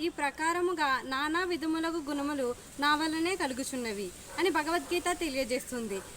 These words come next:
"గాయపరచువాడును నేనే, స్వస్థతపరచువాడును నేనే" అని బైబిల్ తెలియజేస్తుంది. తగ్గించడం, అధికం చేయటం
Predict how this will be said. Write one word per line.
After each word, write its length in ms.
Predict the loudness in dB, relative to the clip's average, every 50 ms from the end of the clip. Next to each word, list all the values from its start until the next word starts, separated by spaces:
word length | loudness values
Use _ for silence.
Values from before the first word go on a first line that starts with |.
| -12 -2 2
"గాయపరచువాడును 920 | 4 4 6 4 4 4 2 2 2 2 2 4 4 4 4 4 4 4 2
నేనే, 420 | 2 2 2 2 2 2 0 0
స్వస్థతపరచువాడును 1040 | 0 -2 -2 -2 -2 -4 -4 -2 -2 -2 -2 0 0 0 2 2 2 2 2 2 2
నేనే" 400 | 2 0 0 0 0 -2 -2 -2 -2
అని 120 | -2 0 0
బైబిల్ 380 | 2 2 0 0 0 0 -2
తెలియజేస్తుంది. 760 | 0 0 0 0 0 0 -2 -4 -4 -4 -6 -4 -4 -4 -4 -6 -8 -12 -16 -12 -4 0 0
తగ్గించడం, 580 | 0 2 0 0 0 2 4 4 4 4 2 0 -2 -2 -2
అధికం 320 | -2 0 0 2 2 4
చేయటం 440 | 4 2 2 0 0 0 0 -2